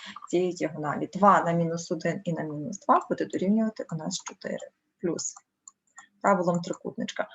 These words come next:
Один помножити на чотири і помножити на один плюс чотири.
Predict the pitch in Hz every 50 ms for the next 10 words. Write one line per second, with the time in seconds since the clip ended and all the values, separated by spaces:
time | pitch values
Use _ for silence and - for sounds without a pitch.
0 | - - - - _ _ _ _ _ 214 214 190 208 202 185 165 165 165 - 180
1 | 180 180 170 165 165 - 165 151 - 180 170 170 180 180 - - - - 311 294
2 | 285 269 - 190 190 - 180 180 175 170 165 170 - 196 - 202 196 202 208 220
3 | 226 269 294 269 254 - 196 175 185 - - - - _ - - - - -